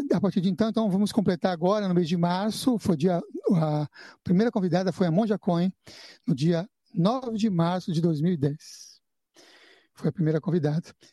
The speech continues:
Dia nove de março agora de dois mil e vinte e quatro, completa então quatorze anos do, da T V Consciência Próspera, como T V, né? Como T V. O grupo é anterior a isso.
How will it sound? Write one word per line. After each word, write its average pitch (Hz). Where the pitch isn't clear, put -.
Dia 151
nove 151
de 160
março 165
agora 165
de 147
dois 156
mil 165
e 170
vinte 160
e -
quatro, 196
completa 175
então 196
quatorze 208
anos 190
do, 208
da 220
T 220
V 185
Consciência 208
Próspera, -
como 180
T 220
V, 143
né? 180
Como 160
T 143
V. 135
O 170
grupo 180
é 196
anterior 190
a 147
isso. -